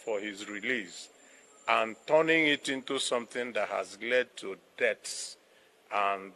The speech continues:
um, destruction of properties and, um, so many other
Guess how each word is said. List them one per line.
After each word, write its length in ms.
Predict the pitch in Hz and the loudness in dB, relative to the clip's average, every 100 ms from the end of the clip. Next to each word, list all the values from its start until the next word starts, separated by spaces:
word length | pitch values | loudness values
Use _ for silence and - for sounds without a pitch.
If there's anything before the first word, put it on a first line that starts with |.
| 101 | -4
um, 580 | 101 95 95 92 87 - - - - - - - _ _ 110 | -2 0 -2 -4 -8 -18 -20 -20 -20 -20 -20 -20 _ _ -8
destruction 640 | 120 - 139 131 - 127 | 0 0 2 0 2 2
of 200 | 110 - | 2 -2
properties 880 | 113 110 113 110 - 113 110 107 104 | -6 0 0 0 -2 -4 -6 -6 -4
and, 340 | 107 101 104 - | -4 -4 -8 -10
um, 540 | 107 107 104 104 98 98 101 _ _ _ _ _ - - | -6 -4 -4 -4 -8 -12 -20 _ _ _ _ _ -20 -10
so 280 | - 151 | -2 0
many 280 | 143 143 139 | 0 0 2
other 520 | 131 123 123 123 123 | 2 4 4 4 0